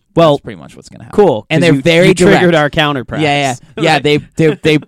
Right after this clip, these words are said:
Speaker 2: and they become very direct very quickly.
Speaker 1: Yeah.
Speaker 2: Gasperini at, uh, Atalanta has done a very similar thing.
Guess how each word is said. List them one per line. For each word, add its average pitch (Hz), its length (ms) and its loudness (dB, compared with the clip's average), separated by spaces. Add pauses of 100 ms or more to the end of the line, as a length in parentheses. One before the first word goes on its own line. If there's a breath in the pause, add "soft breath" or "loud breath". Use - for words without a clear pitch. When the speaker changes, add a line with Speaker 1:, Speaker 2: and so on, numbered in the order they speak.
(100)
Speaker 2:
and 156 100 -4
they 160 120 2
become 151 320 -4
very 139 300 -4
direct 135 380 -6
very 117 200 -10
quickly. - 420 -12
Speaker 1:
Yeah. - 320 -4
Speaker 2:
Gasperini 175 460 -4
at, 147 160 -4
uh, 131 180 -6
Atalanta 131 720 -8
has 131 180 -10
done 131 160 -8
a 127 60 -6
very 120 200 -6
similar 120 360 -10
thing. 123 380 -12